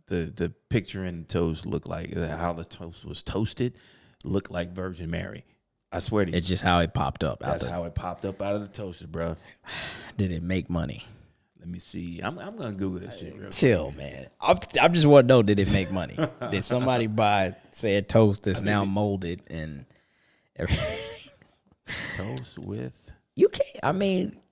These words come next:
Speaker 2: I don't know, man. So this, this week has told me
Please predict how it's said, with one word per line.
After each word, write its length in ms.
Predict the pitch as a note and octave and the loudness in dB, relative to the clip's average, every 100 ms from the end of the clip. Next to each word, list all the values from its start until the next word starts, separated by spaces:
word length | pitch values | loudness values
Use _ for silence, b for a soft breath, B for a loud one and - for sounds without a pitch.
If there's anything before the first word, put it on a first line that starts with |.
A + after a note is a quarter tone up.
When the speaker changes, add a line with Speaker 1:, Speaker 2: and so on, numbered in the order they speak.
| - | 0
Speaker 2:
I 120 | B2 | 2
don't 140 | D3+ C#3+ | 4 6
know, 200 | A#2 E2+ | 4 2
man. 320 | E2+ D#2+ E2+ | -2 -4 -6
So 320 | - G2+ F2+ - | 0 2 2 4
this, 280 | C#3 D3+ - | 4 4 2
this 360 | E3 C3+ D3+ A#2+ | 4 4 4 2
week 240 | B2 A#2 | 0 0
has 220 | A#2+ G2 | 2 0
told 400 | - A#2+ F#2+ F#2 | 0 2 2 0
me 320 | E2+ C#2+ C#2+ | -6 -10 -12